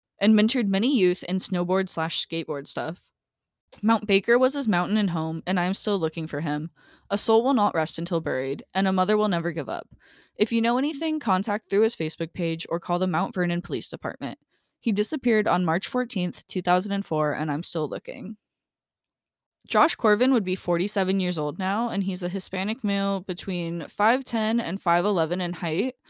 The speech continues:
He weighed around a hundred and fifty to a hundred and sixty-seven pounds at the time of his disappearance. He has black hair and brown or hazel eyes.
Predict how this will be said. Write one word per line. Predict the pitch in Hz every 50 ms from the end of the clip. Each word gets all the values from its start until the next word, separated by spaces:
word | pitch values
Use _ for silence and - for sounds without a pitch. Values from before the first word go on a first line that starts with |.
| - _ _ _ _ _ _ _
He | - 240 240
weighed | 220 220 226 240
around | 285 294 285 294 294 277
a | -
hundred | 208 196 226 214 226 254 269
and | 311 294
fifty | - - 196 196 - - 208 214 208
to | 208 - 220 190
a | 185
hundred | 180 185 175 180 196
and | 214 220 208
sixty-seven | - 185 180 - - 185 185 - 170 156 156 160 160 170
pounds | - 139 143 147 160 175 180
at | 131 -
the | - 143
time | - 156 147 160
of | 165 156
his | 160 165
disappearance. | - - 151 - 151 - - 147 147 160 185 233 240 - - - _ _ _ _ _ _ _
He | - 226
has | 226 220 214
black | 202 185 185 185 247 269 -
hair | - 220 208 208 208 214 -
and | - 185 185
brown | 180 170 160 175 185
or | 196
hazel | 190 196 185 190 208 208 190
eyes. | 160 147 151 160 180 208 - -